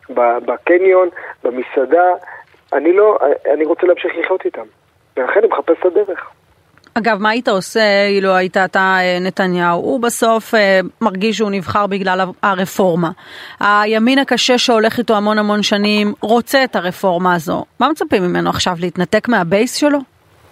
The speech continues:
Speaker 1: תראי, שני דברים. אחד, אני לא חושב שהוא נבחר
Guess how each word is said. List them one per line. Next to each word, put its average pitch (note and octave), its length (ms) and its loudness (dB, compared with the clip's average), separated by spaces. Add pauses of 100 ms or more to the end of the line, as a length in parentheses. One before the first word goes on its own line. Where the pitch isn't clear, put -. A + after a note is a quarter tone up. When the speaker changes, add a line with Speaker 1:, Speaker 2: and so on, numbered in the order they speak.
(1000)
Speaker 1:
תראי, C3 360 4
שני D3 260 0
דברים. A#2+ 280 -2
אחד, F3+ 240 0
אני D#3 80 2
לא D#3 60 2
חושב - 180 -10
שהוא C#3 160 -2
נבחר A#2+ 380 0